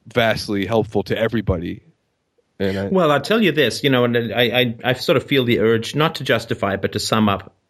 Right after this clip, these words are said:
Speaker 2: where my thinking is with regards to I Q,
Speaker 1: Mm-hmm.
Speaker 2: um, whether we include race or, or not in that is, is not fundamental to my particular perspective.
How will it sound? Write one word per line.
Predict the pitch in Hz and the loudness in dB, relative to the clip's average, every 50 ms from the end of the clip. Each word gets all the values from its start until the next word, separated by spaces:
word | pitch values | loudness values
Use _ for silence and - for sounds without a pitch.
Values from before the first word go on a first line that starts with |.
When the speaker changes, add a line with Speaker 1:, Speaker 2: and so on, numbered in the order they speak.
| _ _ _ _ _ _ _ _ _ _ | _ _ _ _ _ _ _ _ _ _
Speaker 2:
where | - 117 117 117 113 | -2 2 2 4 4
my | 110 110 110 110 | 4 4 2 2
thinking | 113 - 131 120 113 - 113 117 | 2 0 0 0 0 0 0 0
is | 117 113 - | 0 0 0
with | - 107 - - | -4 -6 -4 -4
regards | 107 92 104 101 104 98 - - | -4 0 0 2 2 0 -2 -4
to | - - 101 98 101 92 92 - | -2 -2 0 0 0 -2 -2 -2
I | 104 104 | -2 -2
Q, | 104 104 - 113 110 120 131 - - _ _ _ _ _ _ _ - | -2 0 0 0 0 0 0 -4 -14 _ _ _ _ _ _ _ -12
Speaker 1:
Mm-hmm. | - 113 107 | -8 -4 0
Speaker 2:
um, | 95 92 92 87 90 87 85 - | 2 2 2 2 0 -2 -2 0
whether | 113 117 110 107 104 | 0 0 2 2 2
we | 101 110 104 | 4 4 2
include | 98 92 - - 120 92 | 2 0 0 0 0 2
race | 101 101 104 101 - - | 2 0 0 0 -4 -6
or, | 92 85 - - - 87 - | -8 -8 -8 -10 -12 -8 -2
or | - 104 104 | -2 0 0
not | 98 95 92 95 | 2 2 2 2
in | 95 90 | 0 0
that | 92 92 92 92 | 0 -2 -2 -2
is, | 92 87 - - | -2 -4 -4 -4
is | - - 95 - - - - - _ _ _ _ _ _ _ _ _ - - - _ _ _ _ _ _ _ _ _ _ _ _ _ _ _ _ _ _ _ _ _ - | -6 -8 -8 -6 -4 -4 -6 -6 _ _ _ _ _ _ _ _ _ -20 -20 -20 _ _ _ _ _ _ _ _ _ _ _ _ _ _ _ _ _ _ _ _ _ -2
not | 165 156 156 151 139 - | 0 2 2 2 0 -2
fundamental | - - - 156 151 131 117 110 113 113 113 - 147 160 - - _ _ _ _ _ - | -4 -2 0 0 0 0 -2 -2 -2 -2 -2 -4 -6 -8 -8 -14 _ _ _ _ _ -10
to | - - 131 123 117 117 117 117 | -6 -2 -2 0 0 -2 -2 -2
my | 117 117 120 | -2 -2 -2
particular | 117 - 123 110 - 139 131 - 135 117 | -2 -4 -6 -4 -2 -4 -2 -2 -4 -4
perspective. | 110 - 113 - - 120 117 117 - 147 151 151 - | -4 -4 -6 -2 0 0 0 0 -2 -4 -6 -6 -8